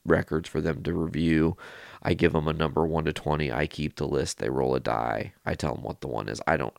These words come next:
however it is, it doesn't matter. Whatever the end result is, uh, it's going to be very special.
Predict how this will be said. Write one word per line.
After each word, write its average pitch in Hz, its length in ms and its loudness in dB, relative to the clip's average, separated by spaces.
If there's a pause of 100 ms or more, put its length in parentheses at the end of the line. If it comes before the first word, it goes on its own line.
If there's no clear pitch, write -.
however 85 480 0
it - 160 -14
is, - 80 -12
it - 80 -8
doesn't 80 220 0
matter. - 800 -6 (920)
Whatever 95 380 10
the 78 140 0
end 80 280 -2
result 69 460 0
is, - 340 -6 (840)
uh, 71 460 2 (720)
it's - 220 -2
going 80 340 2
to 69 100 -6
be 67 160 -4
very 78 380 2
special. - 640 -2